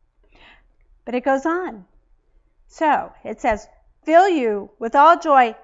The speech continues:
and peace in believing." Okay, do you believe you can place your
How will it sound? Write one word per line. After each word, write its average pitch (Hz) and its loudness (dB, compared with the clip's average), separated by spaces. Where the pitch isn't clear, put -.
and 330 2
peace 285 -4
in 320 -2
believing." 294 -2
Okay, 240 -8
do 247 -14
you 233 -10
believe 262 -10
you 220 -10
can 285 -6
place 220 -4
your 285 2